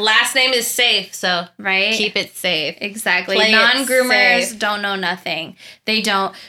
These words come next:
Speaker 2: they don't understand what it means to actually physically do the work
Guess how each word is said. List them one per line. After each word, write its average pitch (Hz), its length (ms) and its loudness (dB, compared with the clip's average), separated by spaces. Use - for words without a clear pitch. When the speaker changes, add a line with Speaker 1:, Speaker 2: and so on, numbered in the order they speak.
Speaker 2:
they 220 120 0
don't 240 180 2
understand 233 600 0
what 202 80 -2
it - 120 -4
means 202 400 -6
to - 60 -8
actually 190 400 -4
physically 190 720 -8
do 214 220 0
the 233 100 0
work 190 500 -2